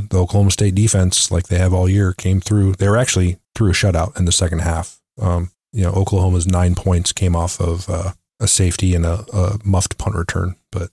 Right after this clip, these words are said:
yeah, Oklahoma drives in the second half, five punts, a fumble, and two turnover on downs. So they, they got a little over-aggressive in the first half defensively, um, and they got beat on some long touchdown passes, running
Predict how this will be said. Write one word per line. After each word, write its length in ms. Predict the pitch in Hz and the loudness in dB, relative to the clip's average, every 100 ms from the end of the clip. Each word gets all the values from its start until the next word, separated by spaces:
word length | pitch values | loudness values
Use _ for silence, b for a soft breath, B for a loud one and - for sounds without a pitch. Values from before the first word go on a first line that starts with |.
| _ - | _ 0
yeah, 200 | 104 92 | 0 2
Oklahoma 420 | 101 107 104 104 | 2 4 4 4
drives 400 | 95 101 95 90 | 4 4 4 2
in 60 | 90 | 2
the 80 | |
second 240 | 87 92 90 | 2 2 4
half, 220 | 90 85 | 2 2
five 320 | - 92 92 | 0 2 2
punts, 400 | - 95 95 - - | 2 2 2 -2 -2
a 60 | - | -2
fumble, 500 | - 92 90 92 90 | 0 0 2 2 2
and 320 | 87 85 87 | 0 -2 -2
two 140 | 101 | -2
turnover 420 | - 95 90 87 87 | -2 0 0 0 0
on 100 | 85 | 0
downs. 500 | 85 85 90 - - _ - | -2 -4 -8 -14 -18 _ -8
So 280 | - 85 82 _ _ | -4 -4 -6 _ _
they, 480 | 98 90 87 90 87 _ _ 98 | -8 -4 -2 -4 -6 _ _ -2
they 140 | 95 | 0
got 240 | 104 95 - - | 2 0 -2 -4
a 80 | 92 | 0
little 340 | 101 139 151 | 2 2 2
over-aggressive 840 | 123 123 123 107 104 - 104 - - | 4 4 2 2 2 4 2 0 -2
in 140 | 104 | 0
the 40 | 95 | 2
first 280 | 101 98 | 2 0
half 200 | - 92 | 2 2
defensively, 680 | - 101 95 90 87 90 92 - _ | 2 2 2 2 0 0 0 -4 _
um, 360 | 95 90 87 87 _ - | 0 2 2 -2 _ -2
and 180 | 95 90 | 2 4
they 100 | 95 | 4
got 220 | 90 87 | 2 2
beat 180 | 92 95 | 0 2
on 160 | 87 | 2
some 160 | 87 92 | 2 2
long 220 | 87 90 | 2 2
touchdown 420 | - 92 - 95 | 2 -2 2 2
passes, 580 | 90 92 90 101 95 - | 4 2 2 2 0 0
running 520 | 120 95 90 87 87 | 0 2 2 2 0